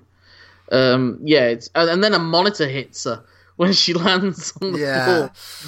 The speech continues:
Speaker 1: which was unfortunate. Now you see why they throw them all away. <laughs> Um, yeah, and, uh, yeah, and, and Toyota just, it was funny, like, uh, Jim Smallman says, like, "S-, most of your favourite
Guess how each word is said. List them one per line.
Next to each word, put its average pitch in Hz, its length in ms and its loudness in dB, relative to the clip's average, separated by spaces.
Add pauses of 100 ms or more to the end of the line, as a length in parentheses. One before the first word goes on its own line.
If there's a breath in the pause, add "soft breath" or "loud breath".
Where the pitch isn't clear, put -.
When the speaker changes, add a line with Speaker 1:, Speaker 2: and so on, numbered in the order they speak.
(140 loud breath)
Speaker 1:
which 147 140 -14
was 135 100 -6
unfortunate. 127 400 -4
Now 156 160 0
you 165 140 2
see 139 160 -8
why 127 160 -6
they 117 140 -8
throw 117 260 -8
them 117 120 -10
all 113 200 -8
away. 107 240 -6 (240 loud breath)
<laughs> - 240 -10
Um, 185 580 4 (520 loud breath)
yeah, 180 360 4
and, 165 180 0
uh, 160 220 4 (640)
yeah, 185 280 0
and, 170 220 -10
and 170 320 -10
Toyota 190 760 2
just, - 260 -6 (400 loud breath)
it - 60 0
was 220 240 2
funny, 233 240 0
like, 175 240 2 (100)
uh, 151 200 2 (240)
Jim 175 140 0
Smallman 156 440 -2
says, 135 260 0
like, 117 180 0 (340)
"S-, - 120 -18
most 185 320 2
of 185 60 -6
your 165 140 4
favourite 151 640 0